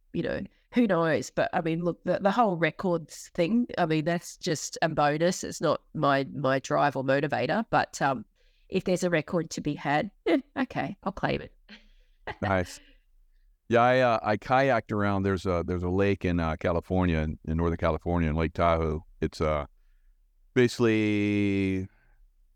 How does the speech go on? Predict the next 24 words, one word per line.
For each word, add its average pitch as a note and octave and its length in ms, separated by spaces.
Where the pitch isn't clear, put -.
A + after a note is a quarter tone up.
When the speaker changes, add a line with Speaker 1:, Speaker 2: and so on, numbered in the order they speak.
Speaker 2:
get A2 140
how G#2+ 100
many, G#2 100
seventy A#2 720
something G#2+ 360
miles G2+ 580
or F#2+ 60
something G2 300
like F#2+ 200
that, F#2+ 340
uh, F2 200
all F2+ 200
the F#2 60
way F2+ 80
around. F2 480
Uh, D#2+ 280
I F2 100
did F2+ 200
that F2+ 140
in E2 80
a D#2+ 60
twenty-four F2 420
hour E2 160
period, E2+ 500